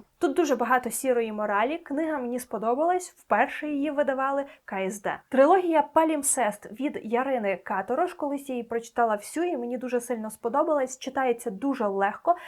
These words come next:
Це саме фентезі. Тут переплітаються два світи: наш і дуже жорстокий світ, в якому один народ полонив і поневолив інший, забравши в них, е,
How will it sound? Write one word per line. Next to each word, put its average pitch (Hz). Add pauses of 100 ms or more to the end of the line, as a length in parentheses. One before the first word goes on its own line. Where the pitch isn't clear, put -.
(160)
Це 302
саме 277
фентезі. 240 (280)
Тут 349
переплітаються 254
два 220
світи: 214
наш 220 (240)
і 254
дуже 285
жорстокий 214
світ, 240 (260)
в 233
якому 262
один 254
народ 240
полонив 240
і 247
поневолив 240 (140)
інший, 247
забравши 233
в 220
них, 226
е, 214